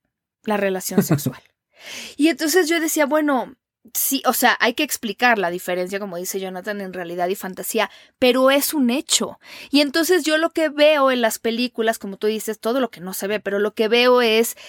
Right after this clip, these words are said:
Speaker 1: que se entienden súper bien desde el primer momento y resulta que eso no tiene que ver con la realidad. Es bonito como fantasía, pero,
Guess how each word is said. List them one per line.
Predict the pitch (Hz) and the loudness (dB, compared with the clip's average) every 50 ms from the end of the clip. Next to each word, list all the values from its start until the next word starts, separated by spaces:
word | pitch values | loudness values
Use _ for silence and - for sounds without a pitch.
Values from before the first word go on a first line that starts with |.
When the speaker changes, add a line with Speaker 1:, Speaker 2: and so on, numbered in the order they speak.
| - - _ | -20 -20 _
Speaker 1:
que | - 247 | -2 -2
se | - - | 0 2
entienden | 226 226 214 254 247 247 254 269 | 0 0 2 2 2 4 2 2
súper | 269 - 262 - 226 220 196 | 2 0 -2 0 0 -2 0
bien | 220 214 214 214 | 0 0 0 0
desde | 233 226 233 | 2 0 0
el | 220 - | -2 -2
primer | 196 208 202 202 202 214 | -4 -4 -2 -2 -2 -2
momento | 220 214 208 202 202 196 233 - | -2 -4 -4 -6 -4 -4 -6 -4
y | - 262 240 | -2 -2 0
resulta | 208 214 208 - - 294 302 294 262 - - 220 220 277 - _ - - - _ _ _ _ _ | 0 0 -2 0 2 2 2 2 2 4 4 4 4 2 -2 _ -20 -20 -20 _ _ _ _ _
que | - 262 | 0 2
eso | 254 - - 294 | 2 4 4 2
no | 277 285 277 | 2 2 2
tiene | - 302 294 294 277 | 0 -2 -2 -2 -2
que | - 233 208 | -2 -2 0
ver | 220 233 240 | 0 0 0
con | - 254 254 | 0 0 0
la | 262 247 | 2 0
realidad. | 220 208 220 226 240 247 | 0 0 0 2 4 4
Es | 254 254 226 220 | 4 2 2 2
bonito | 240 254 247 254 277 339 - 339 311 | 2 2 2 2 0 0 -2 -2 0
como | - 240 220 208 | 0 -2 -2 -2
fantasía, | - 208 196 196 - - 190 - - 285 302 277 214 - | -4 -8 -10 -8 -8 -8 -8 -4 -2 0 0 0 -2 -2
pero, | - 190 190 185 175 - | -4 -4 -4 -4 -4 -6